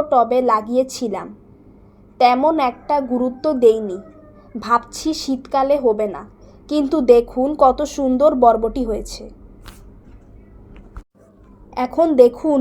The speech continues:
লাউ গাছ, শীতের শুরুতেই লাগিয়েছি। লাউ ধরা শুরু হয়েছে। লাউয়ের ডগা খুব দ্রুত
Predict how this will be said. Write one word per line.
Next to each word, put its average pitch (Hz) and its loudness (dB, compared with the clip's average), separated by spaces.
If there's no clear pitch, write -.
লাউ 226 4
গাছ, 208 -8
শীতের 294 2
শুরুতেই 285 0
লাগিয়েছি। 233 -2
লাউ 240 6
ধরা 240 2
শুরু 262 -2
হয়েছে। 214 -2
লাউয়ের 233 6
ডগা 240 6
খুব 285 -2
দ্রুত 247 -2